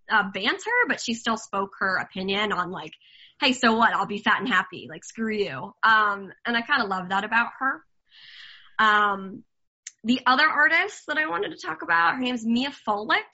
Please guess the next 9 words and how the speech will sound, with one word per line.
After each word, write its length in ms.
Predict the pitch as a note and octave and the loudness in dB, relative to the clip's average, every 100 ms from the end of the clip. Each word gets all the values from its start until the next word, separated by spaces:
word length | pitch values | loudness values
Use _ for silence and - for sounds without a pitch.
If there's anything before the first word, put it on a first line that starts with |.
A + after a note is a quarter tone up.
| - - _ _ _ - | -12 -14 _ _ _ 0
Um, 380 | G#3 G3+ G3 | 2 2 0
she, 500 | G3+ - C#4 F4+ F#4+ G4+ - - | -6 -6 -4 -2 -2 -4 -6 -2
I 140 | B3 | 0
love 240 | A#3 C#4 | 2 2
her 440 | D#4 E4+ E4+ E4+ D4 - | 0 0 4 4 2 -4
because 220 | A#3 A3+ | -8 -6
she 120 | A#3+ | -6
talks 280 | A#3 B3+ C4 | -2 -4 -2
about 500 | E4+ - B3+ A3 E3+ | 0 4 6 4 2